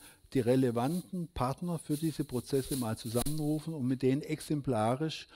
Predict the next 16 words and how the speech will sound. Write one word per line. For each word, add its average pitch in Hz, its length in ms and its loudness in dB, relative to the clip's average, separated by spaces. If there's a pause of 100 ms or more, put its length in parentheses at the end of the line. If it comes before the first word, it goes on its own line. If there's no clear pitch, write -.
(160)
Situationen 139 880 0
durchspielen, 147 880 0
damit 127 340 0
die 151 120 4
lernen, 123 400 2
das 131 180 -4
neue 123 280 0
Rollengefüge, 120 880 -2 (520)
äh, 110 420 2
zu - 220 -2
bedienen, 156 640 2 (160)
zu - 140 -4
verstehen 156 560 0
und 135 160 -8
auch 120 220 -6
selbst - 500 -2